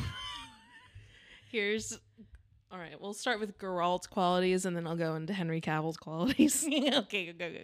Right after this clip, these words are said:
Speaker 2: go.
Speaker 1: Geralt, excellent swordsman. He has magic powers. He's very,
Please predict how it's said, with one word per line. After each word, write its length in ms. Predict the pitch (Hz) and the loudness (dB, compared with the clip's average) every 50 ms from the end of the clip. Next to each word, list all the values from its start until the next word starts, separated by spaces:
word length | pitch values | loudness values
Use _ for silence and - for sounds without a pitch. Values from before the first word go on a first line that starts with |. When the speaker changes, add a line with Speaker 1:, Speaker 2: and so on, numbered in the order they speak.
| - | -12
Speaker 2:
go. 60 | - - - - - - - - - - _ - | -14 -16 -18 -20 -20 -20 -20 -20 -20 -20 _ -6
Speaker 1:
Geralt, 500 | 214 202 185 185 185 190 208 - - 202 - - - - - - | -2 2 4 6 6 6 6 4 2 -2 -10 -10 -12 -12 -4 -2
excellent 420 | 175 175 - - 208 190 180 165 | -2 0 0 0 2 2 2 2
swordsman. 560 | - 175 175 175 165 - 185 185 190 220 208 - - - - - - - - - - - - - _ - - _ _ _ - | 2 2 2 2 4 4 4 6 8 6 6 4 0 -16 -18 -18 -16 -16 -16 -18 -18 -20 -20 -20 _ -20 -20 _ _ _ -2
He 80 | 202 202 | 2 2
has 140 | 185 170 180 | 2 2 2
magic 300 | 175 165 160 180 180 - | 0 0 0 -2 -4 -4
powers. 540 | 175 160 156 156 160 165 170 175 - - _ _ _ _ _ _ - - - - - - - - - - - - _ | -4 -2 0 0 0 0 0 -2 -4 -10 _ _ _ _ _ _ -20 -20 -20 -20 -20 -20 -20 -20 -20 -20 -20 -20 _
He's 220 | - - 196 - | -2 -2 -2 -2
very, 640 | 180 170 170 190 190 196 208 214 220 220 220 - | 0 2 4 6 6 8 8 8 8 8 6 4